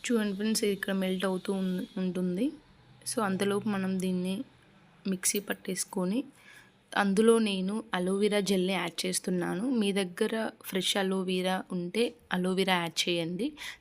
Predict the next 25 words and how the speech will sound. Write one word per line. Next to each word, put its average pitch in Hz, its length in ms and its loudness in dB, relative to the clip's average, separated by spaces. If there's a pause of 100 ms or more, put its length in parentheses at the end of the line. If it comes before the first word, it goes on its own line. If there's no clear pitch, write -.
లేదు 196 300 2
అంటే 190 360 -2
అలోవెరా 190 500 -2
జెల్ 175 300 -4
యూజ్ 170 280 -6
చేయండి. 180 220 -4
నేనైతే 208 280 -2
అలోవెరా 175 400 -2
జెల్ 170 300 -4
యూజ్ 165 260 -6
చేశాను. 185 460 -6 (420)
దాని 190 200 0
తర్వాత 196 320 -2
మిక్సీ 202 400 -2
పడితే 190 440 -4 (140)
ఇగో 180 220 -6
ఇన్-, 180 340 -4 (160)
ఇలా 185 260 -2
ఇంత 175 380 -6 (360)
మంచిగా 185 460 -4
పేస్ట్ 180 380 -4
లాగా 175 180 -6
అయిందనమాట. 165 640 -10 (800)
So, - 180 0 (1400)
ఈ 202 160 -4